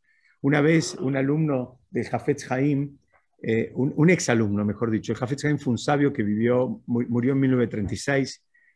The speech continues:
eh, y él una vez, eh, se reencuentra con un alumno, y, y el, y el, y el Rab le pregunta al alumno, "¿Cómo estás?". Y el alumno le contesta, "Estoy bien, pero podría estar mejor".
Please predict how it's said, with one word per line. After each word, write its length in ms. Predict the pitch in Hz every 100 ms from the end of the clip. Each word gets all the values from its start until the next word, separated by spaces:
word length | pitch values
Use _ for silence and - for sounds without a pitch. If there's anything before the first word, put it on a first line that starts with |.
| _ -
eh, 420 | - 107 107 - -
y 160 | 120 139
él 160 | 151 -
una 220 | 139 131
vez, 420 | 135 143 - - _ _
eh, 300 | - 113 110 113
se 160 | -
reencuentra 560 | 127 127 117 196 170 139
con 140 | 120
un 100 | 131
alumno, 600 | 123 113 101 98 156 165 _ _ _ _ _
y, 340 | - 147 - 127
y 40 |
el, 220 | 131 -
y 80 | 123
el, 220 | 123 127 131
y 140 | 127
el 140 | 123 120
Rab 240 | 175 170
le 120 | 151
pregunta 300 | 120 143 139
al 80 | 135
alumno, 280 | 139 156 139
"¿Cómo 180 | 147 135
estás?". 540 | - 127 98 - _ _ _ _ _ _ _ _ _ _ _ _ _
Y 100 | -
el 80 | 135
alumno 320 | 147 175 175
le 100 | 156
contesta, 760 | 135 135 147 131 165 139 135 - _ _ _
"Estoy 180 | - 226
bien, 240 | 208 196
pero 160 | 170 160
podría 220 | 156 160
estar 180 | - 151
mejor". 440 | 143 - 98 87